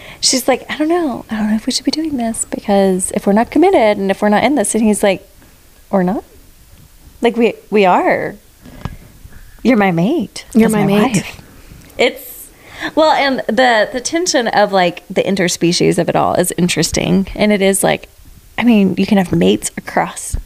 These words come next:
Speaker 1: species. That's pretty beautiful.
Speaker 2: I'm, I'm wondering, I mean, I, maybe we'll learn more because there's definitely gonna be a series here. Like, if there's been others,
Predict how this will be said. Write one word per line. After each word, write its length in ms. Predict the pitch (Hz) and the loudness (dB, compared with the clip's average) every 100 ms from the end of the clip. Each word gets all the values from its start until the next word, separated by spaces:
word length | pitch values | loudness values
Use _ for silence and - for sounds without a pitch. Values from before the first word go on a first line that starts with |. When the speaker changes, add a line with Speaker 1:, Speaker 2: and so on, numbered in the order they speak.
| - | -6
Speaker 1:
species. 640 | - 208 269 - 247 - - - - - - - - - - - - - - - - | -4 -2 -4 -6 -8 -14 -18 -20 -20 -20 -20 -20 -20 -20 -20 -20 -20 -20 -20 -20 -10
That's 160 | 208 - | -6 -2
pretty 200 | 185 180 | -2 0
beautiful. 400 | 196 202 202 196 - - | -2 -2 -4 -6 -12 -4
Speaker 2:
I'm, 140 | 233 233 | -2 0
I'm 280 | - 247 | -2 -2
wondering, 480 | 247 359 370 269 233 | -2 -2 0 0 -2
I 80 | - | -4
mean, 180 | 220 190 | -2 -2
I, 80 | 190 | -2
maybe 240 | 208 214 | -2 -2
we'll 120 | 202 | 0
learn 180 | 190 185 | 0 -2
more 140 | 185 185 | -2 -2
because 240 | 190 180 | -2 0
there's 160 | 180 170 | 0 0
definitely 220 | 196 196 | -2 0
gonna 140 | 175 | 0
be 100 | - | 0
a 60 | - | 0
series 460 | - 190 175 131 | 2 4 4 2
here. 340 | - 127 147 214 - - - - | 0 0 0 -2 -6 -20 -20 -6
Like, 360 | - 143 - - - | -2 -2 -4 -18 -4
if 280 | 202 196 - | -4 -4 -2
there's 240 | 202 196 | -2 -2
been 200 | - 196 | -4 -2
others, 720 | 185 202 190 202 202 - - | 0 0 0 0 0 -2 -4